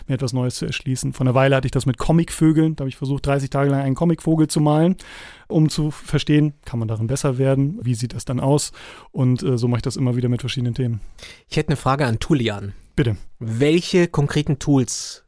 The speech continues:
Speaker 2: kannst du empfehlen oder sollte man unbedingt mal ausprobieren, wenn man in diesem kreativen Bereich ist? Was würdest du da empfehlen?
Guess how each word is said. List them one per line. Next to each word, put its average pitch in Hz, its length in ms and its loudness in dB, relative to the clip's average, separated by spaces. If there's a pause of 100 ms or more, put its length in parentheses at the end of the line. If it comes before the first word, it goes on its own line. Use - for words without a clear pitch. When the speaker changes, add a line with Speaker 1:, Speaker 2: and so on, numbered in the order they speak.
(100)
Speaker 2:
kannst 127 300 -4
du 139 40 -4
empfehlen 113 540 -6
oder 104 300 -8
sollte 127 340 -2
man 131 160 0
unbedingt 139 480 2
mal 123 120 -2
ausprobieren, 123 920 -4 (460)
wenn 117 120 -4
man 123 140 -2
in 120 100 -2
diesem 117 400 -2
kreativen 113 540 -4
Bereich 101 640 -6
ist? - 640 -8 (460)
Was - 160 -12
würdest 123 320 -6
du 113 100 -6
da 104 520 -4 (180)
empfehlen? 104 760 -8